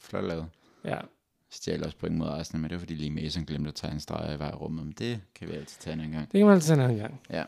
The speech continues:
Speaker 1: Øh,
Speaker 2: Men det
Speaker 1: jeg
Speaker 2: var
Speaker 1: vil
Speaker 2: det, jeg
Speaker 1: gerne
Speaker 2: havde
Speaker 1: give
Speaker 2: med.
Speaker 1: et skud ud til dommerne i Premier League. Jeg synes virkelig, at har spillet, eller leveret på et højt niveau
Speaker 2: Det er
Speaker 1: i den.
Speaker 2: fremragende.
Speaker 1: Nej, ej, øh, spøg til side.
Speaker 2: <laughs>
Speaker 1: Jeg vil gerne give et skud ud
Speaker 2: Øh.
Speaker 1: til Unai Emery.
Speaker 2: Ja.
Speaker 1: Jeg synes sgu, det er...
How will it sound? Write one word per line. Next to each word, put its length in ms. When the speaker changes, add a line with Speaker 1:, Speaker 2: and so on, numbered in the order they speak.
Speaker 1:
Øh, 260
Speaker 2:
Men 20
det 120
Speaker 1:
jeg 80
Speaker 2:
var 60
Speaker 1:
vil 20
Speaker 2:
det, 80
jeg 60
Speaker 1:
gerne 60
Speaker 2:
havde 120
Speaker 1:
give 80
Speaker 2:
med. 40
Speaker 1:
et 40
skud 240
ud 280
til 380
dommerne 560
i 40
Premier 320
League. 180
Jeg 100
synes 240
virkelig, 200
at 40
har 40
spillet, 640
eller 140
leveret 320
på 60
et 60
højt 220
niveau 140
Speaker 2:
Det 60
er 40
Speaker 1:
i 20
den. 60
Speaker 2:
fremragende. 560
Speaker 1:
Nej, 200
ej, 180
øh, 340
spøg 240
til 180
side. 280
Speaker 2:
<laughs> 1700
Speaker 1:
Jeg 100
vil 80
gerne 300
give 120
et 100
skud 180
ud 200
Speaker 2:
Øh. 80
Speaker 1:
til 160
Unai 340
Emery. 280
Speaker 2:
Ja. 80
Speaker 1:
Jeg 180
synes 240
sgu, 140
det 340
er... 460